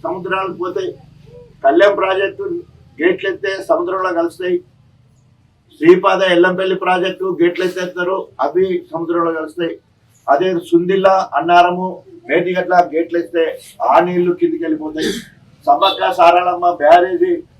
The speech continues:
మొత్తము నీళ్ళు ఆపకుండా పోతే అవి కిందికి వెళ్ళిపోతాయి. సీతారామ ప్రాజెక్టు ఆ నీళ్ళు కిందికి పోతాయి. ఇక చూసినవా మిగులు జలాలు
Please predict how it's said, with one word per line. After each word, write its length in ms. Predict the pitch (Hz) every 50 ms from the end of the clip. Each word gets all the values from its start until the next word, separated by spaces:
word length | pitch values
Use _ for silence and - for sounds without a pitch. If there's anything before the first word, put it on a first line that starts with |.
| _ -
మొత్తము 380 | 151 147 156 180 180 180 180 - - - _ _ _ _ 123
నీళ్ళు 240 | 151 175 180 185
ఆపకుండా 400 | 175 175 175 175 175 175 170 175
పోతే 200 | 175 170 170 175
అవి 240 | - - 170 175 175
కిందికి 300 | 175 180 170 156 151 151
వెళ్ళిపోతాయి. 480 | 156 156 151 156 156 - 151 143 143 - - _ _ _ _ _ _ _ -
సీతారామ 560 | - - - 392 196 - - - 170 - 165
ప్రాజెక్టు 520 | 160 160 156 151 - - 151 151 - 156
ఆ 100 | - - - -
నీళ్ళు 180 | 147 147 143 -
కిందికి 220 | 147 135 - -
పోతాయి. 320 | 131 139 - - - - - - - - -
ఇక 100 | - 175 180 180
చూసినవా 460 | 196 196 196 202 196 196 196 196 190 180 175 - - _ _ _ _ 135
మిగులు 320 | 156 165 175 208 214 208 190
జలాలు 300 | 208 196 196 190 190 185